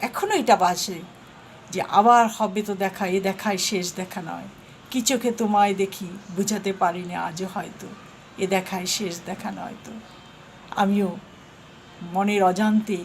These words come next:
গুনগুন করে এটাই গাই, আর মনে মনে আপার কথা মনে করি যে আপা, যাই হোক, ছেলেমেয়েরা যে তাকে কাছে টেনে নিয়েছে, কোনো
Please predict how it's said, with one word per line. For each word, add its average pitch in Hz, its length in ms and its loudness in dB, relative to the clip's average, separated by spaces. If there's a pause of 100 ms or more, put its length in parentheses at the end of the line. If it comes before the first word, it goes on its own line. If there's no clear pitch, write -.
(180)
গুনগুন 220 420 4
করে 196 200 0
এটাই 220 520 -2
গাই, 175 200 -2 (880)
আর 180 140 -6
মনে 185 220 0
মনে 180 260 -6 (200)
আপার 196 300 -2
কথা 185 200 -8
মনে 170 320 -10
করি 226 200 -14 (520)
যে 175 120 -4
আপা, 165 300 -4 (920)
যাই 285 280 4
হোক, 240 160 2 (640)
ছেলেমেয়েরা 202 520 4
যে 196 60 -2
তাকে 202 240 -2 (100)
কাছে 208 260 0
টেনে 196 260 -2
নিয়েছে, 190 300 -6 (420)
কোনো 220 140 4